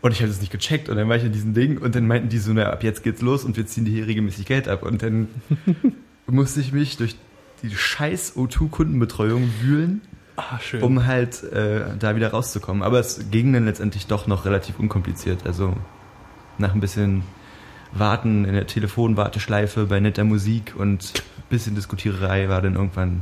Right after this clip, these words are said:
Speaker 2: Ja. Macht nie Spaß, bei sowas anzurufen.
Speaker 1: Nee.
Speaker 2: Ich hab, äh
Speaker 1: Obwohl ja auch, es gibt ja auch Sachen, wo das echt geht. Zum Beispiel einmal hatte ich so ein Problem mit Amazon und hab, <laughs> das würde ich ja jetzt bestimmt freuen, Dave. Und,
Speaker 2: Was soll
Speaker 1: ähm,
Speaker 2: ich sagen? Das <laughs>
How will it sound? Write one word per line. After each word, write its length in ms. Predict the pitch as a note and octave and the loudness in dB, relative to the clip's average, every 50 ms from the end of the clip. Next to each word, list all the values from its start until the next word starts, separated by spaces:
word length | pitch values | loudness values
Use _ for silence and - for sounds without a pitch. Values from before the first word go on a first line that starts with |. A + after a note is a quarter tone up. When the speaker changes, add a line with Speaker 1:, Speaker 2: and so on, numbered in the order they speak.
| F2+ | -2
Speaker 2:
Ja. 200 | - C3 G#2 G#2 - - - - _ _ - - - - - - - - | -2 -2 -2 -2 -6 -12 -20 -20 _ _ -20 -20 -18 -16 -16 -16 -6 -2
Macht 240 | C#3 C#3 G#2+ F#2 - | -2 0 0 2 2
nie 140 | E3 D#3 C#3+ | 4 4 2
Spaß, 300 | - - A#2+ A#2 A2+ - | 2 0 -2 -2 -2 -2
bei 80 | B2 | -2
sowas 200 | A#2 B2 A#2+ A2+ | 0 0 0 -2
anzurufen. 420 | G#2 A2 G#2+ - F#2 F2+ F2 F2+ A2 | -4 -4 -4 -2 -2 -2 0 -2 -4
Speaker 1:
Nee. 40 | G#2 - - - _ _ _ _ _ _ _ _ _ _ _ _ _ _ _ _ _ _ - - | -6 -8 -14 -20 _ _ _ _ _ _ _ _ _ _ _ _ _ _ _ _ _ _ -12 -10
Speaker 2:
Ich 180 | C3+ - - A#2+ G2 - | -8 -8 -8 -10 -10 -6
hab, 340 | - B2 B2+ C#3 C3+ - - | -2 0 0 0 0 -2 -2
äh 400 | C3 C3 B2+ B2+ B2+ B2 B2 B2 B2 | 2 4 6 6 6 6 6 6 4
Speaker 1:
Obwohl 200 | B2 B2 C#3 F3 | 4 4 2 2
ja 140 | F#3+ - - | 0 0 -2
auch, 160 | D3+ - - | -4 -2 0
es 120 | B2 A2 | 0 0
gibt 140 | - D#3+ D3+ | 0 0 0
ja 80 | E3+ C3+ | 0 0
auch 40 | B2+ | 0
Sachen, 300 | A#2+ C3+ C3+ C#3 D3+ B2 | 0 -2 0 0 0 2
wo 40 | A#2 | 2
das 160 | A2+ A2 - - | 0 0 -2 -4
echt 180 | A2+ - - | -8 -6 -4
geht. 280 | - D3+ C3 - - - | -2 -2 -2 -2 -4 -4
Zum 120 | - A#2+ | -2 0
Beispiel 200 | A2+ A#2 - - | 0 0 0 -2
einmal 220 | F2+ A#2 B2 A#2+ A2+ | 0 0 2 2 2
hatte 100 | A2 A2+ | 0 -2
ich 60 | G#2 | -4
so 60 | A#2+ | -4
ein 40 | A2+ | -4
Problem 220 | - - A2+ A2+ | -2 0 0 2
mit 120 | A2 G2+ - | 2 0 0
Amazon 500 | - G#2 G#2 G2 - - - C3+ D#3+ G3+ A3 - - _ _ _ - - - - - - - - - - - - - - - | 0 0 0 0 0 -2 -2 0 0 -2 -4 -6 -12 _ _ _ -20 -20 -20 -20 -20 -20 -20 -20 -20 -20 -20 -20 -12 -2 0
und 160 | B2 A2 A2 | 2 2 2
hab, 100 | A2+ A2 - | 2 -2 -2
<laughs> 1120 | - A2 G#2+ G2+ - A2 B2 G#2+ G#2 G#2+ - - - - - - - - - - - - | -2 0 0 0 2 0 0 0 0 -4 -6 -10 -16 -20 -20 -20 -20 -20 -18 -16 -10 -6
das 140 | - G2+ F2+ | -6 -4 -2
würde 120 | G#2 G2+ G2+ | -4 -4 -4
ich 60 | - | -4
ja 80 | G2 | -4
jetzt 120 | F#2 F2+ - | -4 -4 -6
bestimmt 280 | - F#2+ - G2+ F#2+ | -6 -4 -4 -4 -4
freuen, 240 | - - G#2 A2+ A#2+ | -2 -2 0 0 2
Dave. 160 | B2 B2 B2+ C3 - - - - - - - - - - | 2 0 0 -2 -6 -12 -20 -20 -20 -20 -20 -20 -6 0
Und, 340 | - A#2+ A#2 A#2 A#2 A2 - | 2 4 4 4 4 4 4
Speaker 2:
Was 100 | D3+ C3+ | 4 6
soll 100 | F3+ F#3+ | 6 6
Speaker 1:
ähm, 40 | E3 | 6
Speaker 2:
ich 60 | D3 | 6
sagen? 240 | D3 D3 E3+ D#3 B2 | 6 6 6 4 2
Das 180 | A#2 A#2 - - - - - - - - | 0 -4 -6 -12 -20 -20 -20 -20 -10 -4
<laughs> 220 | - B2+ D3 D3 | 0 2 2 2